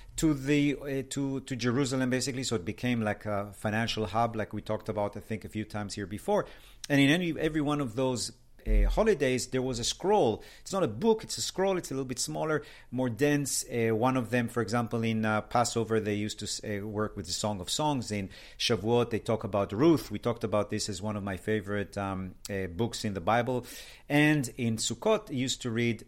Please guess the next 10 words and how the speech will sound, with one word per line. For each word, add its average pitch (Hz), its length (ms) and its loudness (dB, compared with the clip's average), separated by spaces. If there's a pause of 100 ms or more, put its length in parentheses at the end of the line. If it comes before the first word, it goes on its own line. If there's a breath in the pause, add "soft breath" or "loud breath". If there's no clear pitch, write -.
Ecclesiastes, 110 960 -2
which 98 120 -10
is 92 120 -6
basically 120 440 -2
in 98 60 -4
Hebrew 139 320 -2
means 117 320 0
Kohelet. 107 640 -2
And 101 180 -12
Kohelet 139 500 2